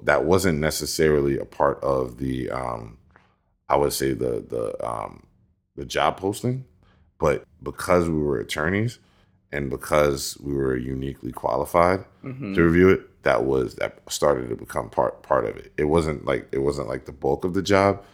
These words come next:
Speaker 2: Right.
Speaker 1: but there were also, there were times where I would, I would flag, they were like, I would review, like, uh,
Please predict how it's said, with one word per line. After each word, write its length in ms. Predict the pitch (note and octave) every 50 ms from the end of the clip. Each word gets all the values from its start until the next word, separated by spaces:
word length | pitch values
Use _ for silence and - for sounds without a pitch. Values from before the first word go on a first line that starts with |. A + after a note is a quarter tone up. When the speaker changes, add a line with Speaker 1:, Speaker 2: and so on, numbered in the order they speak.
| _ _ -
Speaker 2:
Right. 160 | - G2 -
Speaker 1:
but 240 | E2 D2 - - -
there 140 | D#2+ D#2+
were 120 | D#2+ D#2 -
also, 300 | B1 D2 D2+ - - -
there 100 | - E2+
were 80 | E2+ D#2+
times 280 | - - E2+ E2 D#2
where 160 | D2 D2 C#2+ C#2+
I 40 | C#2
would, 160 | C2 A1 - - -
I 80 | - C#2+
would 160 | C#2 C2+ B1+
flag, 540 | - - D#2 D2+ D2+ C#2+ C#2 C#2 B1 A#1 A#1+
they 100 | C2 C2+
were 120 | C2 C2+ C#2 C#2+ B1
like, 160 | A#1 A1+ - -
I 100 | B1+ C2
would 220 | C2 C2 C2 A#1+ A1+ - -
review, 360 | C#2 C2+ C2+ C#2+ C#2+ C2+ C2
like, 260 | B1+ B1+ B1+ B1 -
uh, 220 | - B1+ B1 B1